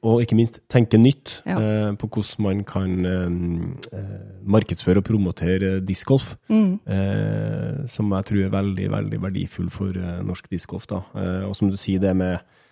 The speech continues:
Speaker 1: det Sigerbjørn var jo episk, det var jo ikonisk.
Speaker 2: Og vi
Speaker 1: Eh,
Speaker 2: lo jo av han når vi
Speaker 1: <laughs> Ja.
Speaker 2: hørte om ideen, så
Speaker 1: Ja, ja.
Speaker 2: altså, vi, vi himla jo med øya, men det ble jo dritbra.
Speaker 1: Det var dritbra. Og Drømmedagen, som du sier, også,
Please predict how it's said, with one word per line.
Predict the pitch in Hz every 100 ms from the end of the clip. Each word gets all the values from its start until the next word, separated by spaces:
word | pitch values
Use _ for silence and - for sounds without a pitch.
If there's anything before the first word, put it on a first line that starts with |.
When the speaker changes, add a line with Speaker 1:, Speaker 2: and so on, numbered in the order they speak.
| _ -
Speaker 1:
det | 107
Sigerbjørn | 107 92 95 104 113
var | 87
jo | 87 90 87 _ -
episk, | 67 - 120 - -
det | 104
var |
jo | 90 98
ikonisk. | 98 92 87 113 135 -
Speaker 2:
Og | 104 104 101
vi | 110
Speaker 1:
Eh, | -
Speaker 2:
lo | 208 180
jo | 202 226
av | 196
han | 196 196
når | 202
vi | 196
Speaker 1:
<laughs> |
Ja. |
Speaker 2:
hørte | 208 180 175
om | 175
ideen, | 190 170 190
så | 165
Speaker 1:
Ja, | 123 127
ja. | -
Speaker 2:
altså, | 202 202 202 190
vi, | 185 190 202
vi | 185 185
himla | 202 175 151
jo |
med | 170 180
øya, | 190 165
men | 220 208
det | 196
ble | 170 151
jo | 180
dritbra. | 190 190 170 - -
Speaker 1:
Det |
var | 117
dritbra. | 110 113 - 101 117 - - _
Og | 113
Drømmedagen, | 117 107 92 87 92
som | 110
du | 101
sier, | - 104 110 110
også, | 98 - 107